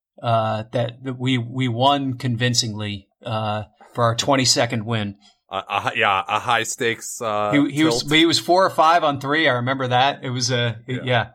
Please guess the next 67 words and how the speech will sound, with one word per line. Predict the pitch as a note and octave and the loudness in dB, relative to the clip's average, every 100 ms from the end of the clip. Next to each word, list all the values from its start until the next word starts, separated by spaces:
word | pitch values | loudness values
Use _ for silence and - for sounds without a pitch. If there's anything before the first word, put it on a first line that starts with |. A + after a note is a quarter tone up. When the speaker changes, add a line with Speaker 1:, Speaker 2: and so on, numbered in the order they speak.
| _ _ - | _ _ -4
Speaker 1:
that, | B2+ A#2 | -4 0
that, | C3+ C#3 C3 | 0 -2 -6
that | C3+ | -6
was | C3 | -6
quite | - C3+ | -6 -6
a | A#2 | -4
game. | A#2 G#2 _ _ _ _ - | -6 -8 _ _ _ _ 0
Speaker 2:
Um, | A#2 A2+ G#2+ G2 _ _ _ _ - | 4 4 0 -8 _ _ _ _ 0
but, | D#3 - | 0 2
but | D#3+ | 2
anyway, | F3+ C3+ | 2 2
ba-, | A2 D3+ - - | 4 2 0 -2
back | E3 D#3+ | -2 -2
to | |
this. | C#3+ - | -6 -2
So | C#3+ C3 B2+ | 2 2 0
C | - G3 | -8 -2
J | G3 | 0
Williams, | G3+ F3 C#3+ | 0 -2 -4
like, | C3+ E3+ | -6 0
yeah, | G3 C3+ | 0 0
you | G2 | -6
know, | A2 | -8
wow, | F#2 - A2+ | -4 -2 0
he's | F2 F#2 - _ - - _ _ - | 0 -4 -10 _ -20 -20 _ _ -8
kinda | G#2+ | -4
getting | G2+ - E2+ | -4 -4 -6
screwed | - D3+ D3 A#2+ | -4 0 0 2
here. | B2+ B2 | 2 2
And | A#2 | 2
then, | C3 | 0
you | D3+ | 2
know, | |
he's | C3+ D3+ | 2 2
just | C#3+ | 0
been | D3 | 0
in | B2+ | 2
the | B2 | 0
G | G#2+ A2+ | 0 -2
League. | A2 | 0
He | A2 | 0
was, | G2+ | 0
uh, | G#2 G2+ - G#2+ | 0 -2 -2 0
on | G#2+ | 0
a | |
two-way | F#2+ B2 A#2 A2 | 0 0 4 4
again | G2 A2 G#2+ | 4 0 0
last | G2+ G#2 - | 0 0 0
year | G#2 | -2
with | G2 G#2 | -2 -4
Minnesota. | G2+ - G#2 G2+ | -4 2 4 4
Didn't | G#2 F#2 | 2 0
do | G2+ | 0
anything. | F#2+ G2 G2 | 0 0 2
Now | F#2 F#2+ | 2 2
he's | F2 | 0
just | F2+ | -2
in | F2+ | -4
the | |
G | F2 F2 | -2 0
League | F2+ F2+ F2+ | 0 0 0
with | F2 | -2
the | F2 | 0
Long | F2+ F2+ | 2 2
Island | F2 F2 D#2+ | 2 2 2
Nets. | E2 D#2+ - | 0 -2 -4
And, | D2+ | -6